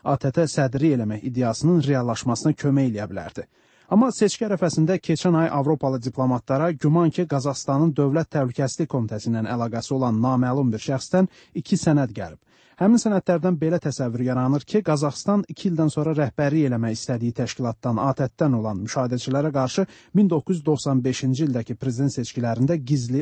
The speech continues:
fəaliyyət göstərib. Həmin seçkidə Nazarbayevin doxsan bir faiz səslə qalib gəldiyi elan edilmişdi. Sənədlərdən biri A T T-in Demokratik Təşəbbüslər və İnsan Haqları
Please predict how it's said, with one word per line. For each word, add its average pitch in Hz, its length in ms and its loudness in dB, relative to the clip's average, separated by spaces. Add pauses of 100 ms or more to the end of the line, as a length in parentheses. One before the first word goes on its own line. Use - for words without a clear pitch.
(160)
fəaliyyət 120 460 0
göstərib. 107 400 -8 (420)
Həmin 202 240 4
seçkidə 165 400 0
Nazarbayevin 135 640 0
doxsan 131 480 0
bir 151 160 0
faiz 120 320 -4
səslə 117 380 -4 (100)
qalib 120 320 0
gəldiyi 107 560 -6
elan 113 320 -4
edilmişdi. 101 540 -8 (340)
Sənədlərdən 214 600 2
biri 190 180 2
A 160 160 0
T 151 160 -4
T-in 180 160 0
Demokratik 151 480 -2
Təşəbbüslər 139 640 -2
və 165 80 0
İnsan 147 320 0
Haqları 120 320 -4